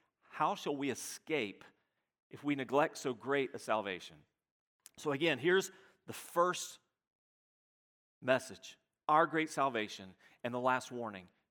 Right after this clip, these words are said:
If you reject this, there is no more hope for you. There's nothing else that can be done for you. There is no other way that you'll be saved. There's no amount of effort. There's no amount of, no amount of sincerity. There's no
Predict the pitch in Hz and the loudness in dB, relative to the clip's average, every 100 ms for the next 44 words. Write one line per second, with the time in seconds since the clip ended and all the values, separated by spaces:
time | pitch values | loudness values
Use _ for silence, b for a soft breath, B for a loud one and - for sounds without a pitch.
0 | _ 113 - 131 143 147 175 175 247 196 | _ -16 -8 -4 -2 0 0 4 6 4
1 | - - - _ _ _ _ _ _ 139 | 0 -12 -20 _ _ _ _ _ _ -4
2 | 165 160 180 185 180 220 202 135 95 87 | -2 0 2 4 6 4 2 -6 -6 -14
3 | _ _ _ _ _ - 156 180 220 262 | _ _ _ _ _ -6 0 4 6 6
4 | 208 208 - 180 185 170 160 185 214 - | 4 2 2 -4 -2 -4 2 2 2 -2
5 | 104 90 - b b 143 165 147 175 220 | -8 -10 -18 b b 0 2 2 4 4
6 | 226 202 185 185 160 160 156 - 190 165 | 4 4 4 2 0 -4 -6 -4 0 2
7 | 123 131 175 175 160 156 180 190 156 131 | 0 0 2 4 2 2 4 4 2 -4
8 | 131 165 170 165 - - 156 160 175 175 | -2 0 2 0 -4 -10 -2 0 0 0
9 | - 151 196 196 147 135 151 170 180 | -4 -4 0 2 2 0 -2 2 2